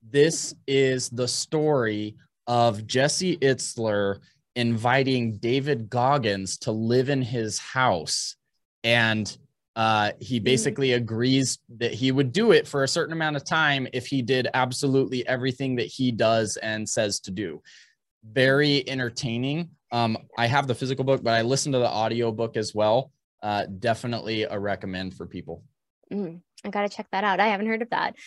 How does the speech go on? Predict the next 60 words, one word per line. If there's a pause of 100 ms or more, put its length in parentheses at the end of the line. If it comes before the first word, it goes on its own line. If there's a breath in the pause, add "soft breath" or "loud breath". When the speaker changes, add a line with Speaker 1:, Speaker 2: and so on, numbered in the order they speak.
(140 loud breath)
Speaker 2:
I
love
him
and
Sarah,
but
Speaker 1:
Yeah. (600)
Speaker 2:
I'll
Speaker 1:
Yeah,
Speaker 2:
check
Speaker 1:
his,
Speaker 2:
that
out
now. (140)
Speaker 1:
he
has
a
couple
others,
um,
but
that
is,
that
right
now
is
my,
my
favorite. (580)
Speaker 2:
Oh, (300)
it's
a
good
one. (400 loud breath)
Well,
Matthew,
where
can
people
find
you,
your
services?
We're
gonna
link
everything
below
in
the
description,
but
if
you
could
let
us
know
too.